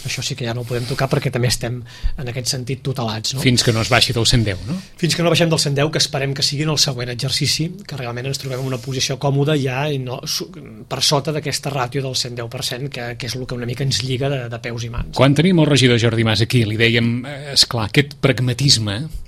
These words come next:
Speaker 2: tan estricte del regidor, si d'alguna forma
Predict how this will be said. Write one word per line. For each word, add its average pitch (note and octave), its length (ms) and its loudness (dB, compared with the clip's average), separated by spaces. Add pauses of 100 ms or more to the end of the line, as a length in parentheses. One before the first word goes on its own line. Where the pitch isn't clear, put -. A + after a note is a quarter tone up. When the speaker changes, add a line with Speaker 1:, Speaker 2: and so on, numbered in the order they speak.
(380)
Speaker 2:
tan G2+ 440 -2 (680)
estricte C3 580 2
del G#2+ 220 -2
regidor, B2 500 0
si - 140 0
d'alguna C#3 260 4
forma C3 460 2